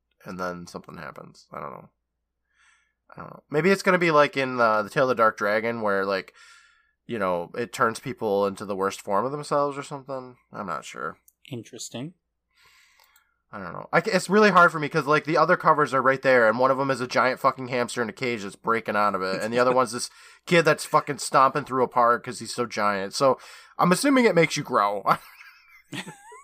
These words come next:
Speaker 2: I mean, that's a fair assessment from these <laughs> covers.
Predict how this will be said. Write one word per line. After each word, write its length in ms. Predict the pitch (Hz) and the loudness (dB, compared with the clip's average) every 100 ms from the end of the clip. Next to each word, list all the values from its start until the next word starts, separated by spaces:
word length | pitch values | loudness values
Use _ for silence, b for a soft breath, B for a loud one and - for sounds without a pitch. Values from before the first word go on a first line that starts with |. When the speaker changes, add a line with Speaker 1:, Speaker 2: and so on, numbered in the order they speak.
| 1077 _ _ _ _ _ _ B B B - - | -20 _ _ _ _ _ _ B B B -10 -2
Speaker 2:
I 100 | 127 | 0
mean, 160 | 127 | 2
that's 180 | 135 139 | 2 0
a 60 | 139 | -4
fair 300 | - 143 123 | 0 0 0
assessment 520 | - 117 - 113 117 | 0 -2 -2 -8 -6
from 160 | 120 110 | -6 -6
these 180 | 110 | -8
<laughs> 20 | - | 0
covers. 680 | 127 117 - 147 - - | 0 0 -6 -10 -10 -16